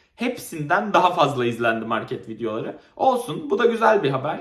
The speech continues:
En azından videolar izleniyor, etkileşim artıyor. Kanalın abone sayısı da dokuzda yaklaştı. İzlenmem de otuz beş binler civarında total. E, herkese çok teşekkür ediyorum izlediğiniz, yorum yaptığınız, abone olduğunuz için. Abone değilseniz de lütfen abone olmayı unutmayın.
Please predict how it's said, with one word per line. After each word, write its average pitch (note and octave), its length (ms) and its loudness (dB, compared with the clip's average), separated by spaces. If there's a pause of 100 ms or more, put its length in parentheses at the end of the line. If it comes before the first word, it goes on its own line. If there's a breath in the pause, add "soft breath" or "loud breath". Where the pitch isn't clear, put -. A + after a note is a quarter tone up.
En G3 100 -6
azından F3 380 -4
videolar F3+ 320 -4
izleniyor, F3+ 560 -6
etkileşim F#3 500 -6
artıyor. F#3 460 -2 (440 loud breath)
Kanalın G#3+ 300 0
abone A3+ 300 0
sayısı G3+ 340 0
da C3 120 0
dokuzda G#3+ 380 -2
yaklaştı. A3 760 -2
İzlenmem F#3 580 -4
de - 40 -2
otuz D#3+ 320 -4
beş G3+ 200 -6
binler F#3+ 340 -6
civarında F#3 540 -2
total. G3 300 -6 (440 loud breath)
E, D#3 60 -4
herkese G3+ 440 -2
çok A#3 200 -4
teşekkür G#3+ 340 -2
ediyorum D3+ 400 -4
izlediğiniz, D#3 640 -6
yorum E3+ 240 -2
yaptığınız, D3 500 -4
abone F#3 260 0
olduğunuz A3+ 420 -2
için. A#3 200 -10
Abone A3 320 0
değilseniz F#3 460 0
de F#3+ 80 -4
lütfen F#3 320 -4
abone G3 240 0
olmayı G3+ 460 0
unutmayın. F#3 480 -6